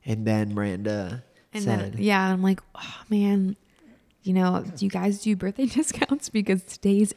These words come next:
Speaker 2: actually my birthday. I'm not lying to you. I can show you my driver's license. Today is it." She looks at me and she's like,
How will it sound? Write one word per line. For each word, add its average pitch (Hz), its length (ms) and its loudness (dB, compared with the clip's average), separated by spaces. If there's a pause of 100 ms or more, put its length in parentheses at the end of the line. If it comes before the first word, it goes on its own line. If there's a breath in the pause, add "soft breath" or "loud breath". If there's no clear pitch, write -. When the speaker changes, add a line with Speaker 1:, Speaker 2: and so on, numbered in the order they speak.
(140)
Speaker 2:
actually 175 360 -2
my 175 100 2
birthday. 170 220 0
I'm 165 240 -2
not 170 260 0
lying 180 360 0
to 240 120 -8
you. 240 200 -2
I 180 40 -8
can 160 140 -4
show 180 260 -4
you 175 220 -2
my - 160 -6
driver's 208 360 -4
license. 233 440 -2 (320 soft breath)
Today 175 400 4
is 170 200 2
it." - 220 -2 (340 soft breath)
She - 200 -4
looks 196 260 0
at - 80 -6
me 220 220 4
and 208 120 -2
she's 185 200 -2
like, 180 260 0